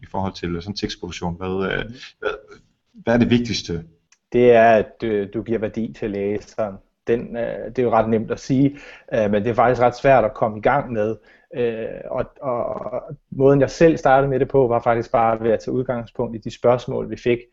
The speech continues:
Speaker 2: og så rent faktisk besvare dem. Øh, og det er meget simpel værdi, for, fordi det uddanner kunderne i forhold til det, vi lige har snakket om, og netop at træffe en beslutning, der er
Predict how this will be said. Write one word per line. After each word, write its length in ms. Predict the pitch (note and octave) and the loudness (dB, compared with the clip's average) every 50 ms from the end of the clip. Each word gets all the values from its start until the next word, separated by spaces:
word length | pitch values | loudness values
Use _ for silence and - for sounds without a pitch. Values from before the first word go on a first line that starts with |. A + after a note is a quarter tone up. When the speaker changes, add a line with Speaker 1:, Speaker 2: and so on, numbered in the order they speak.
| _ _ _ _ - | _ _ _ _ -10
Speaker 2:
og 100 | A#2 - | -6 -4
så 80 | - | -2
rent 300 | A2 B2+ A#2+ B2 - - | 0 2 0 0 0 0
faktisk 360 | - G#2+ G#2 - A#2 - - | -2 -2 0 0 -6 -6 -6
besvare 540 | - A2 - - - - A2 G2+ F2+ F#2 F2+ - | -10 -10 -10 -10 -4 0 2 2 2 2 -2 -4
dem. 100 | F#2 F2 _ _ _ _ _ - | -8 -16 _ _ _ _ _ -12
Øh, 540 | G#2+ F#2 F2+ F2 E2 E2+ E2+ E2+ F#2 F#2 F#2 - - - - - - - - - | -10 -8 -8 -8 -8 -6 -6 -6 -6 -6 -8 -10 -14 -20 -18 -18 -18 -18 -16 -2
og 180 | - B2 - - | -2 -2 2 4
det 240 | D#3+ D#3 D#3 D3+ C3+ | 6 8 8 8 8
er 260 | A#2+ A2+ G#2+ G#2+ G#2 G#2+ - - - - - - - D#3 D3+ D3 C#3+ - - - - - C#3+ | 6 6 4 2 0 -2 -6 -12 -12 -14 -14 -12 -12 -10 -10 -10 -10 -12 -14 -14 -12 -4 0
meget 240 | C#3 B2+ C#3+ D3 | 4 4 4 4
simpel 220 | - - D#3+ C#3+ A#2 | 4 4 4 4 4
værdi, 440 | A#2 G#2+ - E3 E3 E3 C#3 B2+ B2+ - - - - | 2 2 4 4 4 4 4 0 -6 -10 -12 -8 -8
for, 100 | C3+ - | -8 -2
fordi 280 | - C3+ - C#3 C3 | -2 -2 0 0 0
det 100 | A#2 D3+ | 4 4
uddanner 360 | C#3+ C3 C#3+ C#3+ C#3+ B2 A#2 | 6 6 6 6 4 2 2
kunderne 520 | - - - A#2 A#2+ B2 B2 B2+ B2+ A#2 G#2 | 0 -2 -2 -2 -2 -2 -4 -2 -2 -2 -4
i 20 | |
forhold 300 | - - B2 A#2 A#2 A2 | -4 -2 -2 -2 -2 -4
til 220 | - - A2 - - | -6 -10 -12 -6 -6
det, 80 | A2+ | -6
vi 60 | G#2+ | -2
lige 80 | G#2 A2 | -2 -4
har 40 | G2 | -2
snakket 300 | - - B2+ E3 F3 E3 | 0 0 2 4 4 4
om, 120 | C#3+ C3+ - | 4 2 0
og 100 | C3 A#2+ | -2 0
netop 180 | A#2+ B2+ B2+ B2+ | 0 2 0 0
at 60 | - | -2
træffe 320 | - - A#2+ A2+ - - | -4 -2 -2 -2 -2 -4
en 60 | B2+ | -8
beslutning, 560 | A#2 A#2 - - B2 A#2+ - C3 B2 A#2 A2+ - | -8 -10 -4 -4 -4 -4 -2 -4 -6 -6 -4 -2
der 80 | A#2+ | 0
er 320 | G#2+ - A2+ A2 G#2 G#2 | 0 0 0 -2 -4 -4